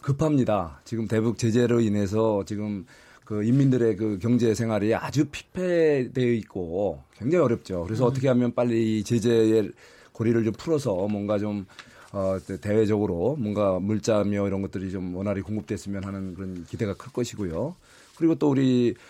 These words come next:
Speaker 1: 미국을 비롯한 우리의 기대는 북한이 더 이상 어떤, 어,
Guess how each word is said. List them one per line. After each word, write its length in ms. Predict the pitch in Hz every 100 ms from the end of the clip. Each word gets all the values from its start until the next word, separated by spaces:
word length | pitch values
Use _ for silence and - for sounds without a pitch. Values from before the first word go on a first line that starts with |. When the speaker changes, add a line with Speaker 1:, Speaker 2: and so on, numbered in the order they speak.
| -
Speaker 1:
미국을 360 | 120 127 123 127
비롯한 460 | 101 113 110 101 107
우리의 500 | 98 107 107 107 101
기대는 480 | 90 110 110 101 71 _ _
북한이 760 | 120 - 160 139 92 107 90 69 _ _
더 160 | - 107
이상 260 | 131 170 160
어떤, 560 | 139 147 139 127 107 - - - -
어, 540 | 110 110 110 104 85